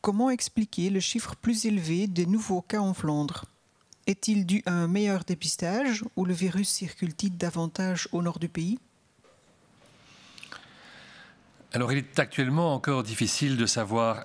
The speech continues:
Speaker 2: exactement, euh, ce qui se passe devant ce nombre de cas un peu plus important en Flandre qu'en Wallonie et à Bruxelles,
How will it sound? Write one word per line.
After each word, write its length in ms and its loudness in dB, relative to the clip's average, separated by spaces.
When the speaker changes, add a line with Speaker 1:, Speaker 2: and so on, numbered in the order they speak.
Speaker 2:
exactement, 1120 0
euh, 300 -2
ce 180 -2
qui 260 -4
se 140 0
passe 960 -2
devant 580 -2
ce 380 -4
nombre 320 -2
de 100 -4
cas 380 -2
un 120 -4
peu 140 -4
plus 220 -2
important 520 -2
en 40 -2
Flandre 640 -2
qu'en 180 -2
Wallonie 480 0
et 40 -2
à 40 -4
Bruxelles, 580 -2